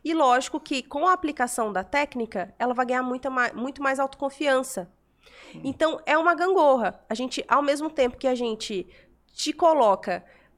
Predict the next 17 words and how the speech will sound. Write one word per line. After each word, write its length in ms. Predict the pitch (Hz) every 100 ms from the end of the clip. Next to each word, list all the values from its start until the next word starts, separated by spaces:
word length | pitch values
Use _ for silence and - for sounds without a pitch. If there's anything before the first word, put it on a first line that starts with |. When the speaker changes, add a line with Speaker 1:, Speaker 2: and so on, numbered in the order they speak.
| _
Speaker 1:
autoconfiança, 1040 | 240 302 - 294 285 269 226 190 185 180 175 _ _ _ -
técnica, 640 | 247 208 202 196 185 185
sabedoria 680 | 185 247 254 254 285 254 233
a 20 |
respeito 420 | 240 226 - 214
do 80 | 208
que 100 | -
você 200 | 208 -
tá 120 | 208
fazendo 800 | 202 214 196 196 190 175 175 170 - -
e 100 | 233
prática, 1040 | - - 226 294 - - 233 - 175 185 _ _ _ _ _ _
ao 180 | - 185
mesmo 440 | 185 208 285 330
tempo 380 | 381 269 240 -
aquele 340 | 247 240 233 269
medo, 680 | 254 226 208 180 202 208